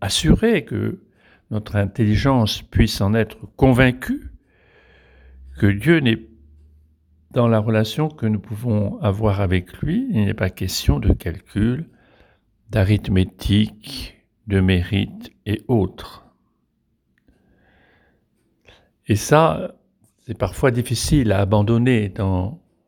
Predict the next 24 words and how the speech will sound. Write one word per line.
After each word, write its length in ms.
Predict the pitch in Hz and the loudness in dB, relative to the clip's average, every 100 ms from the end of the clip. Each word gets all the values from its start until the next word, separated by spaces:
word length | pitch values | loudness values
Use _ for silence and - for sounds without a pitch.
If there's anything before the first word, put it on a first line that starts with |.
| _ _ _ | _ _ _
notre 280 | 98 92 - | -6 -2 0
manière, 640 | 95 95 113 113 98 98 - _ _ _ _ _ _ _ _ | 0 2 2 2 0 -6 -8 _ _ _ _ _ _ _ _
je 140 | _ 101 | _ -8
dirais, 340 | 92 95 110 | -4 -2 0
moderne 640 | 104 95 92 117 110 101 123 | 2 0 0 0 0 -2 -6
de 120 | 139 | -6
regarder 420 | 98 95 92 92 95 | -4 -2 -2 -2 0
les 100 | 98 | 0
choses. 560 | - 131 104 117 123 - _ _ _ _ _ _ _ _ _ _ | 0 0 0 -2 -10 -14 _ _ _ _ _ _ _ _ _ _
Les 80 | 95 | 0
gens 220 | 104 123 | 2 2
s'imaginent 760 | - 98 95 90 123 131 131 | 2 2 4 2 0 0 -4
que, 680 | - 107 110 113 117 104 - _ _ - - - - - _ | -2 2 2 2 -2 -4 -8 _ _ -20 -20 -20 -20 -20 _
en 140 | - 101 | -4 0
prenant 340 | - 107 101 | 2 2 2
tant 240 | 101 104 98 | 2 2 2
d'heures 380 | 104 104 101 | 4 4 4
à 100 | 95 | 2
la 400 | 92 92 92 101 | 0 2 0 -2
méditation 800 | 113 95 90 90 101 92 - 95 | -2 -2 -2 -4 -4 2 2 2
et 40 | 90 | 0
à 40 | |
la 120 | 87 | -2
prière, 720 | 90 - 101 107 123 147 139 | 0 -2 -2 -6 -4 -6 -8